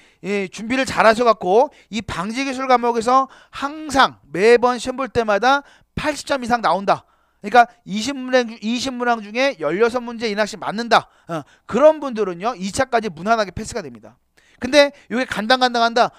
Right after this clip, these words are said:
그럼 이 차에서 좀 힘들어질 수 있어요. 그러니까 여러분들 미리 먼저 알고 먼저 준비를 하시는 게, 어, 좋다, 이런 얘기죠. 그래서 많이 필답형에서 많이 출제되는 부분이기 때문에 좀 신경 써서 여러분들이 더 신경 써서 보셔야 됩니다.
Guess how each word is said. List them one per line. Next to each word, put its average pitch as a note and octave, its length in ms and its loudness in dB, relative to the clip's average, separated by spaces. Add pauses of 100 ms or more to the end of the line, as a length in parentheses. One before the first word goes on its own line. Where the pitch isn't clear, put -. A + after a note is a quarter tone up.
그럼 F#3 140 -10
이 G3 100 -6
차에서 G#3 280 -4
좀 F#3+ 120 -12
힘들어질 B3+ 440 -6
수 D3 80 -20
있어요. G2+ 280 -20 (480)
그러니까 A#3+ 300 2 (140)
여러분들 A3 320 0
미리 A3 240 -4
먼저 G3 280 0
알고 G3+ 460 -2
먼저 G3+ 220 -6
준비를 F3 320 -10
하시는 F3+ 240 -10
게, B3+ 180 2 (180)
어, C3 320 -6
좋다, G#3 260 0
이런 F#3 180 -2
얘기죠. C#3+ 600 -4 (380)
그래서 A#3+ 240 2 (300)
많이 G#3 280 -2
필답형에서 B3+ 580 -2
많이 F#3+ 160 2
출제되는 A#3 440 0
부분이기 G3 380 -4
때문에 G3 300 -4
좀 G#3+ 120 -12
신경 C4+ 320 -8
써서 A3 460 -4
여러분들이 E3+ 340 -4
더 G3 200 -2
신경 A3+ 220 -10
써서 G3+ 340 -2 (200)
보셔야 F3 260 -4
됩니다. C#3+ 280 -12